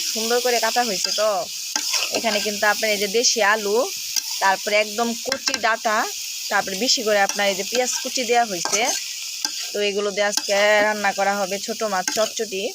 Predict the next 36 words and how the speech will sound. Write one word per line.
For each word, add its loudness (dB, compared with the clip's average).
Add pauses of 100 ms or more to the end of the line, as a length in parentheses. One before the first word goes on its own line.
(600)
আর -4
ছোটো -4
মাছ 0
চটচটি -2
কার 2
কার 0
পছন্দ -6
অবশ্যই 0
সবাই 0
কমেন্ট -2
করে -4
বলবেন। -4 (680)
আর -8
ছোটো -8
মাছ -2
কিন্তু -4
আমিও 0
খুবই -6
ভালো -4
লাগে, -2 (300)
আমার -4 (120)
ফ্যামিলি -6
সবাই -2 (160)
পছন্দ -6
করে -2
ছোটো -10
মাছ, -8 (520)
আর 0
বিশেষ 0
করে -4
নদীর 0
মাছ 0
বলে -4
কথা, -6 (680)
সবাই 0
পছন্দ -6